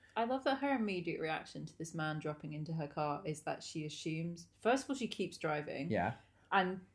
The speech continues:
Speaker 1: and she
Speaker 2: Well, she drives
Speaker 1: assumes
Speaker 2: until
Speaker 1: that
Speaker 2: she can
Speaker 1: he's
Speaker 2: safely stop.
Speaker 1: Yeah. She assumes that he's a,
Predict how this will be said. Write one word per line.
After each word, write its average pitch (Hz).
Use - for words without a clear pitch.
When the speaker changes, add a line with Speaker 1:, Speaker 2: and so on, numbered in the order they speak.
Speaker 1:
and 208
she -
Speaker 2:
Well, 214
she 233
drives 233
Speaker 1:
assumes 202
Speaker 2:
until 208
Speaker 1:
that 190
Speaker 2:
she 180
can 165
Speaker 1:
he's -
Speaker 2:
safely 147
stop. -
Speaker 1:
Yeah. 202
She 294
assumes 330
that 233
he's 277
a, 233